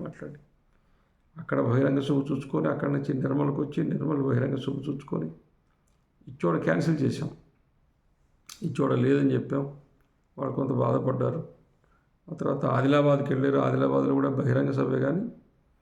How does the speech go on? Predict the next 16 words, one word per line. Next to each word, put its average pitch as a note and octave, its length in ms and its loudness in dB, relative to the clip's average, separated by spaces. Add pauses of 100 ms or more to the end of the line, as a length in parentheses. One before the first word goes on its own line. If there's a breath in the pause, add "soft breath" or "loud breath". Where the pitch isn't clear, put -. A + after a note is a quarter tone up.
(360)
మనకు D#3 220 -2
తెలుగు F3+ 380 2
ఇటువైపు E3+ 360 4
నుంచి E3+ 220 4
కూడా D#3+ 160 4
కొంతమంది D3 460 2
ఉండేవాళ్ళు, C#3+ 500 4
మాట్లాడేవాళ్ళు. A#2+ 760 -2 (960)
ఈ B2+ 180 0 (500)
కసిరెడ్డి C3+ 400 2
వెంకటరెడ్డి C3 480 0
గారు C#3+ 220 0
ఉండేవారు, B2+ 460 0 (140)
అంటే C#3+ 220 -8 (280)
ఒక D#3+ 120 -4 (260)
జట్టు. C#3+ 580 -2